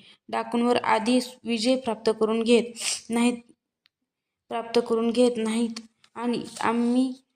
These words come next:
दहादी दिशा, दहाही दिशा जिंकल्या आहेत असे काही जण मानतात.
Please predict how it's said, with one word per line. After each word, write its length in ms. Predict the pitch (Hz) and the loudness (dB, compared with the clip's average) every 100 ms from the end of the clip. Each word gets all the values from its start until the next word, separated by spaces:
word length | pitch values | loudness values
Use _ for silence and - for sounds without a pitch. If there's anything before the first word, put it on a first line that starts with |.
| _ _ 214 | _ _ -4
दहादी 400 | 226 220 233 269 | -2 0 2 2
दिशा, 400 | 240 247 233 226 220 - _ _ _ _ - 226 | 2 2 2 -2 -4 -14 _ _ _ _ -10 -2
दहाही 340 | 240 240 277 | 0 2 2
दिशा 360 | 233 226 220 220 | 2 0 2 0
जिंकल्या 400 | 214 214 220 220 | 0 -2 0 0
आहेत 220 | 214 214 | 0 -2
असे 260 | 220 269 | 0 0
काही 300 | 262 233 220 | 0 0 2
जण 180 | 220 220 | 2 0
मानतात. 360 | 226 220 214 | 0 -2 -2